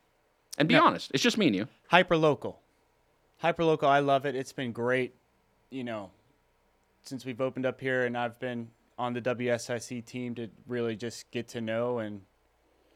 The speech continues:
Speaker 2: you know, meet all these awesome people in the community. Um, and it's only the beginning. So
Speaker 1: Yeah.
Speaker 2: take advantage of it, listeners.
Speaker 1: You know who's a cool guy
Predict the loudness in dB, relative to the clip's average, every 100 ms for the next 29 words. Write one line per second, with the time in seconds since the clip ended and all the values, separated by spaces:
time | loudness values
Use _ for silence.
0 | _ _ _ _ _ _ -12 -12 -14 _
1 | _ _ _ _ -12 -2 -2 0 0 0
2 | 0 -2 -2 -2 -8 -10 -6 -4 -6 -8
3 | -8 -8 -8 -10 _ _ _ _ -12 -8
4 | -6 -8 -12 -16 _ _ _ _ _ _
5 | _ _ _ _ -8 -6 -2 0 0 -2
6 | -2 -4 -4 -10 _ _ _ _ _ _
7 | _ _ _ _ -6 -4 0 0 0 0
8 | 0 0 -4 -6 -8 -10 -12 -12 -20 _
9 | _ _ -16 0 4 6 4 0 2 4
10 | 6 6 2